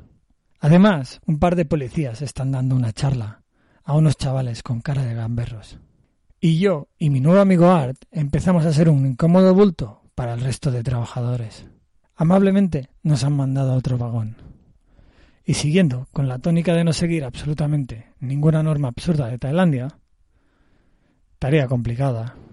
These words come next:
creedme, nos hemos sentado a charlar en el vagón de los monjes. En el asiento de los monjes. Es un vagón interesante de por sí.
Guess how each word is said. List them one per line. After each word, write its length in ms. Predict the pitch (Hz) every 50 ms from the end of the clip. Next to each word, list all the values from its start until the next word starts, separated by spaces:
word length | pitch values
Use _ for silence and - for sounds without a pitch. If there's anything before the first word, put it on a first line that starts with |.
| - - - -
creedme, 540 | - - 120 117 117 117 113 107 110 117 - - _ _ _ _ _ _ _ _ _ _ _ - - _ _ _ _ _ _ _ _ _ _ _ _ _ _ _
nos 240 | - 156 156 127 120
hemos 180 | 170 180 175 -
sentado 440 | 175 175 170 185 196 180 160 147 143
a 80 | 135
charlar 520 | - - 120 131 139 147 147 123 120 117 120
en 100 | 120 123
el 120 | 123 127
vagón 260 | 123 120 120 123 120
de 80 | 120 120
los 200 | 117 110 - -
monjes. 520 | 123 113 - - - - - - - - - - _ _ _ _ _ _ _ _ _ _ _ _ _ _ _ _ _ _ _ _ _ _ _ _ _ _
En 160 | - 175 175
el 120 | 175 175
asiento 380 | 175 156 - 202 156 123 - 113
de 120 | 101 107
los 240 | 107 104 95 - -
monjes. 420 | 127 104 82 - - - - - - - - - - - _ _ _ _ _ _ _ _ -
Es 220 | - 208 160 190
un 120 | 202 170
vagón 240 | 156 151 139 151 147
interesante 540 | 143 123 - 135 127 117 151 170 151 123 120
de 120 | 117 117
por 180 | 113 - 107 104
sí. 260 | - - 139 113 92